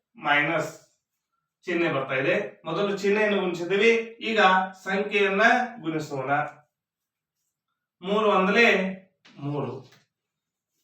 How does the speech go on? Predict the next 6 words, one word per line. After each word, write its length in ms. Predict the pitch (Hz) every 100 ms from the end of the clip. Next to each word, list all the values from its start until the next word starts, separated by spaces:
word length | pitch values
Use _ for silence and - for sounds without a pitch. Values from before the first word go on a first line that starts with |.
| _ _ 156
ಮೂರು 180 | 165 160
ಒಂದಲೇ 260 | 160 202 233 233 - 170 156
ಮೂರು. 260 | 156 139 143 - - -
ಹಾಗಾದ್ರೆ 280 | 175 196 196
ಉತ್ತರ 180 | 208 208 208
ಎಷ್ಟಾಯ್ತು? 360 | 202 208 196